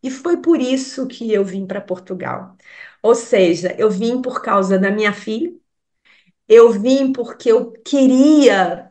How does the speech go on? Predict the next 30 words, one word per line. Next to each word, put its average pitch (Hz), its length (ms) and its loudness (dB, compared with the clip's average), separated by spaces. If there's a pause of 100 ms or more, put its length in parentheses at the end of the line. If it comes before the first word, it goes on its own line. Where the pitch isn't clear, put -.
(120)
desacelerar 208 1200 -4 (760)
e 240 160 -4
eu 262 160 4
vim 247 360 -6
porque 285 300 -12
eu 285 100 -6
achava 285 640 -6
que 269 120 -10
eu 262 80 -8
tinha 262 320 -8
que 262 180 -10
vir. 185 500 -10 (600)
De 202 140 0
alguma 262 400 0
forma, 247 720 -4
o 220 100 -6
meu, 226 540 -6 (240)
o 220 120 -6
meu, 208 600 -4
a, 147 300 -6 (140)
a - 20 -2
minha 233 220 -2
intuição 233 720 -4
dizia, 208 560 -2 (100)
"Acho 233 220 -6
que - 60 -20
você 262 140 -2
tem 220 220 -4
que 214 100 -12
cruzar 196 720 0